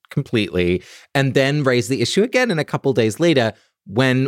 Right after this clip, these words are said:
we've both had time to process and figure out what we think, and then get to a place of agreement, which I have to say I'm really grateful for, nearly always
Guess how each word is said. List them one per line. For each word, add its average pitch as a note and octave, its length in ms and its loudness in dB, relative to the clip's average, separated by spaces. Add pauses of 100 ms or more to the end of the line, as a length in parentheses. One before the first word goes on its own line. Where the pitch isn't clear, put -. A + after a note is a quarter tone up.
we've A#2 220 -2
both A#2+ 260 0
had G#2 200 -4
time F#2 260 -2
to G2 100 -4
process F2+ 400 -4
and F#2+ 160 -2
figure F2 240 -2
out E2 160 -4
what - 140 -4
we F2+ 80 -4
think, - 420 -6
and F#2+ 160 0
then F2+ 140 0
get F2 200 -2
to - 140 -4
a E2+ 60 0
place - 360 -6
of F2+ 120 -4
agreement, C3 440 0
which B2+ 200 -2 (280)
I D3 60 2
have D#3+ 220 -2
to C3 100 -4
say G2 380 -4 (160)
I'm A2+ 180 0
really G#2+ 240 2
grateful G2+ 380 -2
for, F2 340 -2
nearly G#2+ 380 0
always E2 520 -2